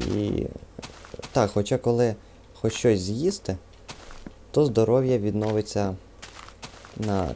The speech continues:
пів сердечка, здається, чи на сердечко. Здається, на пів. О,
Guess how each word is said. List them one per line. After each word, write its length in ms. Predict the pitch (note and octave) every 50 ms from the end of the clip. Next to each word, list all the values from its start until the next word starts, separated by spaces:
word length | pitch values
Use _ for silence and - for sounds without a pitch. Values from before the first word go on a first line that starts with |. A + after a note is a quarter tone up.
| -
пів 180 | - D3 D#3 D3+
сердечка, 540 | - C#3 A2 G#2 G2+ G#2+ G#2 - - - G2+
здається, 340 | E2+ E2 F#2+ F#2+ - - F#2+
чи 140 | - G#2+
на 100 | G2+ G2+
сердечко. 600 | G2+ - G2+ F#2 F2 E2+ E2+ - - - - - - - - - - - - - - - -
Здається, 280 | - B2+ B2 - A2
на 120 | G#2+ G2+ F#2+
пів. 240 | - - - - - - - - - - - - - - - - - - - - - - - - - - - - - - - - - - - - - - - - - - -
О, 240 | C3 C3 A#2 G2+